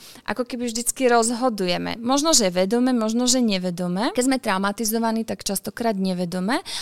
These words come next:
ale už keď máme tieto informácie, tak to vieme pozorovať, že, mm, buď citové puto, alebo autenticita.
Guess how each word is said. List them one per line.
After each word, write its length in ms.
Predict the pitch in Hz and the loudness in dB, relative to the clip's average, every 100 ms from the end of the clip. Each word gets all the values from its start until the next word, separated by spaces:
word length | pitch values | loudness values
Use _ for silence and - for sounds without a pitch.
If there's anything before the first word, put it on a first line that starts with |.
| - | -2
ale 200 | 214 240 | 2 2
už 140 | 254 | 2
keď 120 | - 254 | 0 0
máme 260 | 254 247 | 0 -2
tieto 160 | 254 - | -4 -6
informácie, 680 | - 226 214 220 208 208 233 | -2 -4 -2 -2 0 0 -4
tak 160 | 214 - | -6 -8
to 80 | |
vieme 320 | 214 233 233 214 | -4 0 0 -2
pozorovať, 800 | 202 - 185 170 165 254 403 - - - - 285 | 0 0 0 -4 -4 -6 -8 -16 -18 -16 -16 -8
že, 720 | 196 196 220 214 202 202 202 - _ - | 0 2 2 2 2 0 -4 -10 _ -6
mm, 280 | 214 208 208 _ 202 | -4 -4 -8 _ -8
buď 240 | 202 392 - - | -2 0 -2 -2
citové 500 | 285 269 277 214 180 | -2 0 2 2 0
puto, 400 | 190 175 - 202 320 427 _ _ - _ _ - | -6 -8 -2 2 2 0 _ _ -20 _ _ 4
alebo 400 | 285 320 277 285 | 4 4 2 0
autenticita. 960 | 214 185 185 180 175 175 180 - - | 2 0 -2 -8 -8 -10 -8 -8 -10